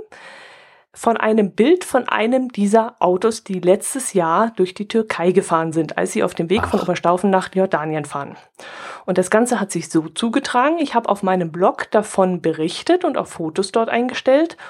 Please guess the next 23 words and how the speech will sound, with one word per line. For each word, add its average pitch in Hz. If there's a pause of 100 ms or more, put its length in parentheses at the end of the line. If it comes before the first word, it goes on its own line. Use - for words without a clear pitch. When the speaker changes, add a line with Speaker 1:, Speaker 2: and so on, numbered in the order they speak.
(120)
Speaker 1:
und 202
unter 220
anderem 214
auch 202
ein 202
Bild 233
vertwittert 185
von 180
einem 190
dieser 185
Autos. 160 (880)
Speaker 2:
Mhm. 98 (160)
Speaker 1:
Und 170
dieses 330
Jahr 170
ist -
dieses 349
Auto, 220
das 180
ich -
da 262
vertwittert 220
habe, 185